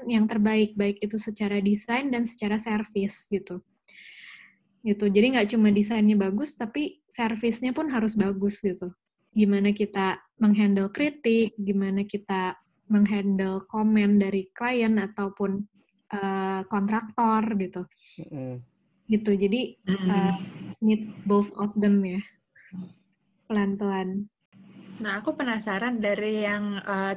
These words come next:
Speaker 3: timnya Kak Helen sekarang itu seka-, eh, semuanya itu lahirnya di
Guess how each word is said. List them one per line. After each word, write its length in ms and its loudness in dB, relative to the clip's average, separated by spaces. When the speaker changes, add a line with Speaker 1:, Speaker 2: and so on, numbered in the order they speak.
Speaker 3:
timnya 320 -2
Kak 100 -6
Helen 300 -2
sekarang 340 -6
itu 220 -4
seka-, 320 -8
eh, 540 -2
semuanya 500 -4
itu 100 -2
lahirnya 480 -2
di 460 0